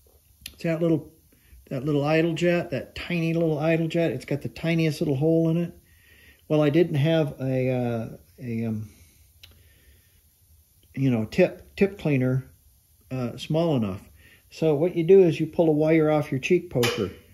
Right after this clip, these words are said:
you know, off of, uh, off a wire wheel,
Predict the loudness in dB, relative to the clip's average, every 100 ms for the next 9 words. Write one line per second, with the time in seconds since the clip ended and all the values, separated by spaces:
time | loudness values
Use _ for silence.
0 | -20 _ -6 -2 -2 -2 -4 -4 -4 -4
1 | -4 -2 0 0 0 -2 -6 -12 _ _
2 | _ _ _ _ -8 -4 -2 0 2 2
3 | 2 0 -4